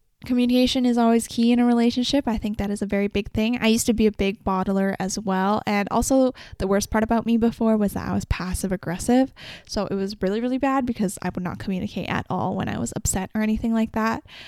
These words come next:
And I have learned that that is very bad and very toxic in a relationship. So communicate when you can and communicate anything and everything to your partner, because it's better that, you know, you over communicate and,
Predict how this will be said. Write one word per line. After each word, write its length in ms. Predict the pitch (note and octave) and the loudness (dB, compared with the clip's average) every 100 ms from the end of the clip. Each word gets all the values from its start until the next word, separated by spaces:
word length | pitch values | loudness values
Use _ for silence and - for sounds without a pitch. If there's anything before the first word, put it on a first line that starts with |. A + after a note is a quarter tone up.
| - - _ - | -20 -20 _ -2
And 440 | F4 F4+ F4 D#4 - | 0 0 -2 -8 -2
I 100 | C4 | 2
have 160 | C4+ B3 | 2 4
learned 320 | A#3 A#3 A3+ | 2 2 0
that 220 | G3 F#3+ | -2 -4
that 160 | G#3 A3 | -4 -4
is 100 | - | -2
very 220 | G#3 G3+ | -2 0
bad 320 | F#3+ F#3 F#3+ | -2 -2 -4
and 160 | - F#3+ | -6 -6
very 220 | F3+ F#3 | -4 -4
toxic 480 | - - - F#3+ - | -6 -8 -8 -8 -4
in 80 | B3+ | -2
a 40 | |
relationship. 560 | C#4+ D#4 D4 - D4+ - | 0 -2 -2 2 2 2
So 440 | - A3+ A3+ A3+ - _ _ - | 0 2 4 2 -6 _ _ -14
communicate 520 | - C4 D#4 D#4+ F4 | -4 0 0 -2 -2
when 140 | C#4 C4+ | 0 0
you 80 | |
can 400 | C4+ - G#3+ G#3+ | 0 0 2 2
and 160 | A3+ G#3 | 0 -4
communicate 640 | - G#3 G#3+ A3 A3 A3 - _ _ _ _ | -4 0 0 0 -4 -6 -10 _ _ _ _
anything 460 | G#3+ A3+ A#3 B3+ A#3 | -2 0 0 -2 -4
and 80 | G#3+ | -2
everything 480 | G#3 G#3+ G#3+ A#3 A#3 | -2 -2 0 0 -2
to 140 | A3 | -2
your 80 | G3+ | -4
partner, 360 | - G3 A3+ | -4 -4 -4
because 280 | A3 G#3+ G3 | -2 -2 -4
it's 160 | - - | -8 -6
better 280 | G3+ G#3 G#3+ | -2 2 2
that, 320 | G3 F#3 - - - _ _ _ _ _ | 0 -2 -8 -20 -20 _ _ _ _ _
you 100 | - | -4
know, 120 | G3+ G3 | -2 -2
you 160 | F#3+ | -2
over 260 | - B3 C4 | 4 4 4
communicate 640 | C4 B3+ B3+ - B3 A#3+ | 0 0 0 0 0 -2
and, 380 | - F#3+ F3 | -2 -6 -6